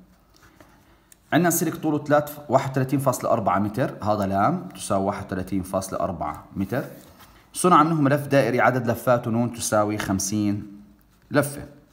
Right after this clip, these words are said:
ثم غمر في مجال مغناطيسي منتظم مقداره ثلاثة بالعشرة تسلا يخترقه بحيث يصنع زاوية مع سطحه مقدارها تلاتين. يعني الزاوية، ركز معي،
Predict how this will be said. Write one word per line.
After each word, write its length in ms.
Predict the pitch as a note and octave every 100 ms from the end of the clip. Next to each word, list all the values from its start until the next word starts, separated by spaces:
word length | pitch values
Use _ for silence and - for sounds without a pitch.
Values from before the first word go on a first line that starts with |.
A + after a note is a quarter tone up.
| _ _ _ _ _ _ _ - - -
ثم 200 | - C3
غمر 340 | C#3 F3+ E3
في 120 | C#3 C3+
مجال 300 | B2 C#3+ C#3
مغناطيسي 500 | B2 A#2+ C3+ C3 A#2
منتظم 440 | C#3+ D3 D3+ D3+
مقداره 460 | C3+ A#2 B2 G#2+ -
ثلاثة 260 | A2+ A#2
بالعشرة 380 | - G2+ - A#2
تسلا 380 | - A2 - - - _ _ _ _ _ _ _ _ - - - -
يخترقه 580 | A#2+ - D3 - G3 F3
بحيث 340 | C3+ C#3+ C#3
يصنع 360 | D3 D#3+ D#3+ C#3+
زاوية 440 | C#3 C#3+ C#3 C#3
مع 140 | B2+ G#2+
سطحه 320 | C3 - C3
مقدارها 500 | B2 A2+ A#2 A#2 A2+
تلاتين. 480 | A#2 A2 A#2 F#2+ -
يعني 240 | G#2 F#2+ D#2+ - G2
الزاوية، 400 | F2+ C3 C3+ B2
ركز 280 | C3+ A#2
معي، 200 | G#2 E2+